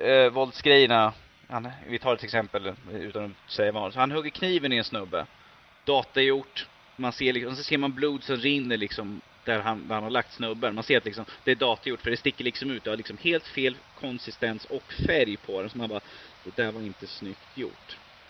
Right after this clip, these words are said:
Det är lite som irriterar mig. Då tar jag hellre att de har praktiska med såna här, eh, blödstöd som liksom exploderar på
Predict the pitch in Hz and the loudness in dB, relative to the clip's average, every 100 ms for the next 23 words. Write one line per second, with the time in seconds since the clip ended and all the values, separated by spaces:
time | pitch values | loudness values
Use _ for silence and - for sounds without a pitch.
0 | - - - 131 123 127 123 117 101 107 | -20 -20 2 4 4 2 -4 -6 -6 -6
1 | - 107 90 95 120 - 135 123 104 104 | -2 -4 -4 -8 -10 -4 -2 0 -2 -6
2 | 107 110 - 139 - 135 - 107 104 - | -6 -10 0 0 0 -8 -6 -6 -6 -10
3 | 95 92 95 92 - - - 104 98 90 | -8 -8 -8 -10 -16 -20 -12 -8 -8 -10
4 | 117 120 107 101 117 - - 101 - 110 | -4 -2 -2 -4 -10 -8 -2 -2 -2 -6
5 | 107 107 95 110 - 113 110 113 101 - | -6 -8 -8 -8 -10 -10 -2 -2 -2 -8
6 | 131 107 80 | -12 -8 -8